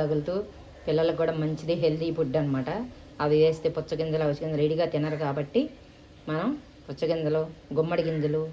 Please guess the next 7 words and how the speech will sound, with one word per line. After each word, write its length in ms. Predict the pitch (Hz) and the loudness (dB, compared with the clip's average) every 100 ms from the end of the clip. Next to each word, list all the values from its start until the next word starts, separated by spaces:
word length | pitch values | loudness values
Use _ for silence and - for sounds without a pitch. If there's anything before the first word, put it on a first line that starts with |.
| - 156 | -8 -6
ఉంటే 200 | 156 160 156 | 0 0 0
అవిసె 180 | 160 165 | -2 -4
గింజలు 260 | 160 151 151 | -2 0 2
కూడా 100 | 156 | 2
వేసుకోవచ్చు 540 | 147 - 147 147 - 214 240 - - - | 0 -2 -2 -2 -4 -6 -6 -14 -12 -4
నాలుగు. 260 | 147 147 226 254 - - - - - - - - - | -2 0 -2 -6 -14 -20 -20 -20 -18 -18 -18 -16 -4
చాలా 260 | 147 151 | 0 2